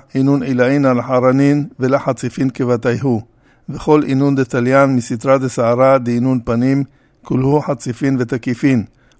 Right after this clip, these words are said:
ובגין כך אנפוי מתלהטן כאשה, משום ניצוצה דבוצינא דקרדינותא. ובהאי כתיב, פני אדוני חלקם, פני אדוני בעושה רע. אמר רבי יצחק, מהו נגע לבן אדמדם?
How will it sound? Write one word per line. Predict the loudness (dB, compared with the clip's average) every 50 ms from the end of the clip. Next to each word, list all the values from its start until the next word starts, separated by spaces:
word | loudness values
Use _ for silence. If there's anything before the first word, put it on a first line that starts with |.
| -10
ובגין | -6 -4 -4 -2 0 0 -2 -2
כך | 0 0 0 0 0 -4 -4
אנפוי | -4 -4 -2 -2 -2 0
מתלהטן | 0 0 -2 -2 -2 0 0 -2 0 2 0 0 0
כאשה, | -2 -4 -4 -4 -4 0 2 2 2 2 0 -4 _ _ _ _ _ _ -10
משום | -10 -6 -2 -2 0 0 0
ניצוצה | -2 -2 -4 -8 -10 -4 2 4 4 4
דבוצינא | 4 2 -4 -4 -6 -4 -4 -4 0 0 0 0
דקרדינותא. | -2 -4 -4 -2 -4 -2 -2 -2 -2 -2 -2 0 2 2 2 2 -2 _ _ _ _ _ _ _ _ -8
ובהאי | -6 -2 -2 -2 0 2 0 0 0
כתיב, | -4 -8 -6 -2 0 0 0 0 -2 -8 -6
פני | -4 -2 0 0 0 0
אדוני | 0 0 -2 0 0 0 0 -2
חלקם, | -4 -8 -10 -10 0 4 6 6 6 4 0 -8 _ _ _ _ _ _
פני | -6 -2 0 0 2 2
אדוני | 0 0 0 0 2 2 2 2 2
בעושה | 0 -2 -2 -2 -2 -2 -2
רע. | 0 0 -2 -4 -4 _ _ _ _ _ _ _ _ _ _ _ _ _ _ _ _ _ _ _ _ _ _ _ _ -6 -4
אמר | 0 4 4 4 4
רבי | 4 2 0 0
יצחק, | 0 0 0 -4 -6 -2 0 2 2 0 -2 -4
מהו | 0 2 2 2 2 2
נגע | 0 2 0 0 2 0 0 0 0
לבן | -2 -4 -2 0 0 0 0
אדמדם? | -2 -2 -2 0 0 2 2 4 4 4 2